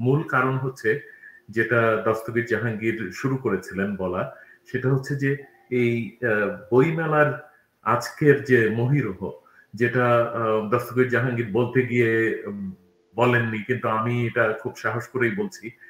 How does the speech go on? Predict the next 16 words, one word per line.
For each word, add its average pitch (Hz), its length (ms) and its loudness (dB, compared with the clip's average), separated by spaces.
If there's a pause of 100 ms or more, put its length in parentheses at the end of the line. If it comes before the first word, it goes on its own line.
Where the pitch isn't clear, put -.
(240)
যে 107 240 4
আমাদের 113 360 -2
এই 110 200 -2
বৃক্ষটা 113 600 -2
যেটা 107 200 -2
অঙ্কুরিত 131 600 -2
হয়েছিল 107 580 -2 (500)
দুই 107 120 -2
হাজার 110 280 0
আঠারো 127 320 0
সালে, 123 320 -2
এটা 110 180 -2
এখন 110 260 -4
বৃক্ষে 104 300 -12
পরিণত 110 460 -8
হতে 98 280 -10